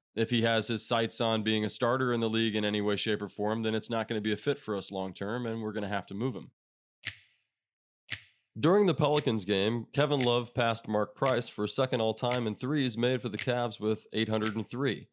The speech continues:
Price tweeted, "Congrats at Kevin Love on passing me on the three-pointers made list in at Cavs history. Hashtag shooters shoot, hashtag respect." So in the spirit of the moment, I have to ask, who is your favorite late eighties,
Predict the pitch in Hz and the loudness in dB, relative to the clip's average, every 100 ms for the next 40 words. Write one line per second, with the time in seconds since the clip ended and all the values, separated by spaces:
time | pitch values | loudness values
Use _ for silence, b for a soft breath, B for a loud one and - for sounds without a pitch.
0 | _ - 160 170 - 160 160 123 117 143 | _ 0 2 2 0 2 4 2 2 -2
1 | 131 180 156 - - 104 - 113 101 95 | 0 0 0 -2 0 0 0 0 2 0
2 | 95 98 120 113 104 - 120 131 110 104 | 0 0 2 0 0 0 0 0 -2 0
3 | 101 117 107 98 - 131 127 117 107 95 | 0 0 0 -4 -4 -4 0 2 2 0
4 | 117 123 95 101 113 - 107 107 - 101 | 0 0 0 -2 -2 -2 0 0 -2 -4
5 | - - 107 110 110 156 156 98 73 - | -4 -2 0 0 0 -2 -2 -4 -8 -10
6 | _ _ 120 123 113 131 117 101 - 127 | _ _ -2 0 2 2 2 2 -2 0
7 | 127 123 - 170 165 - - - 135 131 | 2 2 2 2 0 -4 -12 0 0 2
8 | 139 131 107 101 - - 110 - - _ | 2 2 2 -2 0 2 2 0 -10 _
9 | _ - - 170 175 165 - 233 226 160 | _ -8 0 2 4 2 2 2 4 2
10 | 131 127 123 120 - 143 170 - 143 185 | 2 4 4 2 0 2 2 2 0 2
11 | - - _ _ - 165 202 180 185 170 | 0 -6 _ _ -2 2 4 2 -2 0
12 | 170 165 120 135 151 - 135 147 151 143 | 0 0 0 0 0 0 2 2 0 -2